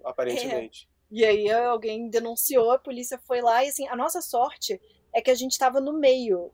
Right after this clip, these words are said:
Speaker 2: porque eles começaram a
Speaker 1: Foi
Speaker 2: multar.
Speaker 1: uma, era uma fileira de vans.
Speaker 2: É, eles começaram a multar das pontas, então deu tempo da gente sair, mas,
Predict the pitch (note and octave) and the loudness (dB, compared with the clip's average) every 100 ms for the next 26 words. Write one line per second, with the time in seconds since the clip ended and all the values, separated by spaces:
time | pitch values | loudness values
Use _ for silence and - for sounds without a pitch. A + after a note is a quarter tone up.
0 | - A3 A3+ A3 - A#3+ A#3 A#3 A#3+ A#3+ | -14 -8 -2 -2 -2 -4 0 0 0 -4
1 | B3+ E3 A#3 F#3 G3+ G3+ - A3+ G3+ F3 | 2 4 4 2 0 -2 -6 -6 0 0
2 | C3+ B2 A#2+ A2+ G2+ - D4 B3+ A#3+ G#3 | -2 -8 -10 -10 -10 -4 2 4 4 2
3 | A3 - B3 A3+ B3 A#3+ B3+ C4 B3 B3+ | -2 -6 -10 -4 -4 -4 -6 -2 0 0
4 | D4 - C#4 B3+ - F#3+ F#3+ G3+ A3+ G#3+ | -4 -2 0 0 -2 -6 -6 -8 -6 -4
5 | A#3 A#3+ B3 A#3 B3 B3 B3+ - C4 A#3 | -4 -6 -6 -4 -4 -4 -8 -6 -2 -2
6 | B3 A#3+ A#3+ | -2 -8 -14